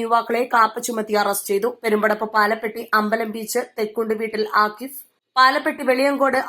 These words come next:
ആലുങ്ങൽ വീട്ടിൽ ഹിദായത്തുള്ള എന്നിവരെയാണ് കാപ്പ നിയമപ്രകാരം പെരുമ്പടപ്പ് പോലീസ് അറസ്റ്റ് ചെയ്തത്. മലപ്പുറം ജില്ലയിലെ വിവിധ പോലീസ് സ്റ്റേഷൻ പരിധികളിലെ വധശ്രമം, കുറ്റകരമായ നരഹത്യാശ്രമം, കഠിന ദേഹോപദ്രവം, സംഘം ചേർന്ന് ആയുധം കൊണ്ട് ആക്രമണം നടത്തി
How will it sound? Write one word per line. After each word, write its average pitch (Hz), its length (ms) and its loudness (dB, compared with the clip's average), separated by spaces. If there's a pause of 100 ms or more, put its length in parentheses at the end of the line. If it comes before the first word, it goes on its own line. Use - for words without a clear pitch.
ആലുങ്ങൽ 240 360 2
വീട്ടിൽ 247 280 -4
ഹിദായത്തുള്ള 233 580 2
എന്നിവരെയാണ് 214 480 2 (140)
കാപ്പ 226 340 4
നിയമപ്രകാരം 226 640 0
പെരുമ്പടപ്പ് 226 480 0
പോലീസ് 220 340 -4
അറസ്റ്റ് 196 260 -4
ചെയ്തത്. 196 280 0 (440)
മലപ്പുറം 302 460 4
ജില്ലയിലെ 339 360 0
വിവിധ 269 280 -2
പോലീസ് 269 220 0
സ്റ്റേഷൻ 285 340 -4
പരിധികളിലെ 247 540 -2
വധശ്രമം, 226 520 -2 (140)
കുറ്റകരമായ 233 520 0 (120)
നരഹത്യാശ്രമം, 240 720 -2 (360)
കഠിന 247 280 4 (100)
ദേഹോപദ്രവം, 240 640 0 (160)
സംഘം 240 380 0
ചേർന്ന് 240 320 0
ആയുധം 226 320 0
കൊണ്ട് 240 160 0 (120)
ആക്രമണം 247 420 -4
നടത്തി 233 260 -4